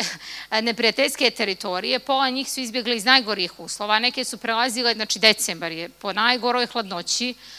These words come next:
a, pješki, bez obuće, bez, mislim, u najgorim uslovima i one su se okupile, e, smislile su taj pokret, bile su dio avno i šireg pokreta, a, bile su pune entuzijazma i kao borbe i sad kao,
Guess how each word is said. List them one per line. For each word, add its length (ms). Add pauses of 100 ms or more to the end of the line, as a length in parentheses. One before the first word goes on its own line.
(160)
a, 340
pješki, 460
bez 240
obuće, 440
bez, 260
mislim, 360
u 100
najgorim 480
uslovima 360
i 80
one 120
su 160
se 100
okupile, 720 (320)
e, 60
smislile 500
su 180
taj 220
pokret, 680
bile 260
su 160
dio 240
avno 320
i 80
šireg 320
pokreta, 680 (280)
a, 140
bile 240
su 180
pune 260
entuzijazma 520
i 60
kao 200
borbe 580
i 100
sad 240
kao, 380